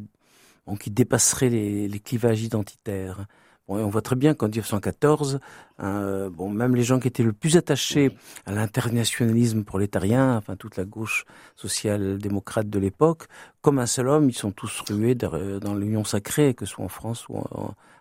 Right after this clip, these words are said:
Speaker 1: en Allemagne ou ailleurs. Donc il y a toujours un, une, une prégnance, une force, hein, du sentiment national. Et je pense qu'il faut interroger la nation parce que c'est un des principaux foyers de l'inhospitalité.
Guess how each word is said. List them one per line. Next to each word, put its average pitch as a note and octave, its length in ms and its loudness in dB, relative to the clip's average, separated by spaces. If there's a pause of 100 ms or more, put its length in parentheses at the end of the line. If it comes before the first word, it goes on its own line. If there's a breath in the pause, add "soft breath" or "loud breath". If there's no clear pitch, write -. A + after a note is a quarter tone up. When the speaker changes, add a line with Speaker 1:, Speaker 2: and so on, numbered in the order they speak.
(120)
Speaker 1:
en G2+ 140 0
Allemagne G#2+ 400 2
ou A2+ 60 2
ailleurs. A#2+ 400 2
Donc G#2+ 200 -10
il - 40 -6
y - 20 -6
a - 20 -14
toujours C#3 280 2
un, B2 60 4 (420 loud breath)
une, C3 180 2 (140)
une A2 100 -4
prégnance, D#3 500 4
une A2+ 120 0
force, - 520 -4 (300 soft breath)
hein, A#2+ 80 -6
du G#2+ 120 -6
sentiment A#2+ 420 0
national. C#3+ 640 2 (460 loud breath)
Et C3 240 4 (160)
je A2+ 160 -4
pense G#3+ 320 2
qu'il F3 120 -8
faut - 120 0
interroger D#3+ 440 2
la D#3 100 6
nation D3 580 4 (340 soft breath)
parce - 160 -4
que - 100 -2
c'est C#3+ 220 2
un B2+ 140 2
des A2 160 -4 (160)
principaux C#3+ 560 0
foyers D#3 720 2 (340 loud breath)
de B2+ 260 2
l'inhospitalité. A#2+ 1200 0